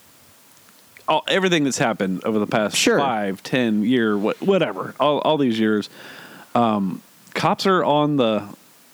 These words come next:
Speaker 1: you know, under a microscope
Speaker 2: Oh,
Speaker 1: right now
Speaker 2: sure.
Speaker 1: for being
Speaker 2: Deservedly so.
Speaker 1: ultra, you know, th-, having that violence first mentality. But, you know,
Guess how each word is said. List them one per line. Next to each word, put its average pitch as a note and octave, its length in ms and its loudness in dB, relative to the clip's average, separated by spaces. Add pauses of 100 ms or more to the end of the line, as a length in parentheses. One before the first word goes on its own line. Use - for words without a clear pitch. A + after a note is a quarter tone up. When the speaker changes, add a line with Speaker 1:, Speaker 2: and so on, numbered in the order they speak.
(220)
Speaker 1:
you C#3 200 -2
know, F#2+ 260 -4
under D3 180 0
a C#3 40 2
microscope A#2 600 -2
Speaker 2:
Oh, A2 100 2
Speaker 1:
right C#3 120 0
now G2 80 -4
Speaker 2:
sure. B2 300 2 (220)
Speaker 1:
for A#3+ 200 2
being B2 720 2
Speaker 2:
Deservedly D3+ 560 2
so. F#2+ 80 2
Speaker 1:
ultra, B2 540 0 (120)
you D#3+ 80 4
know, B2 240 2
th-, A#2 160 -4
having D3 320 0
that A#2+ 240 0
violence A#2 600 -2
first - 520 -4 (320)
mentality. A#2 580 2
But, F#2+ 280 0
you C3 100 2
know, G2 320 0